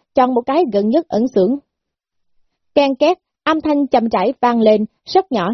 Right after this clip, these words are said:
nhưng trầm bổng, cũng không có những tạp âm khác, giống như là cơ quan bình thường. Khi khởi động, mà nó cũng vang lên trong chốc lát, sau đó liền mất hẳn. Quân Mạc Tà nhìn thấy bên kia,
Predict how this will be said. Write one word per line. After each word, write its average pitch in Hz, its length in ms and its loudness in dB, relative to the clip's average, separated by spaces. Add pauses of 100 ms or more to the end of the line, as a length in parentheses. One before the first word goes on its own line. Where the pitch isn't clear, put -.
nhưng 240 240 2
trầm 196 220 -2
bổng, 170 200 -2 (280)
cũng 240 180 2
không 294 180 -4
có 349 80 2
những 262 300 -2
tạp 214 180 -2
âm 240 200 -2
khác, 294 240 -4 (240)
giống 240 180 0
như 320 160 2
là 214 100 2
cơ 240 280 0
quan 247 220 0
bình 175 180 -6
thường. 160 240 0 (360)
Khi 240 200 4
khởi 190 160 2
động, 160 240 -2 (320)
mà 254 140 2
nó 240 280 -2
cũng 233 160 2
vang 247 220 -4
lên 214 240 0
trong 202 220 -2
chốc - 220 -2
lát, 277 160 0 (240)
sau 277 200 2
đó 226 240 0
liền 185 280 0
mất 254 180 0
hẳn. 160 200 -4 (320)
Quân 359 120 4
Mạc 285 180 -2
Tà 240 120 2
nhìn 240 260 0
thấy 302 240 0
bên 247 160 2
kia, 220 280 2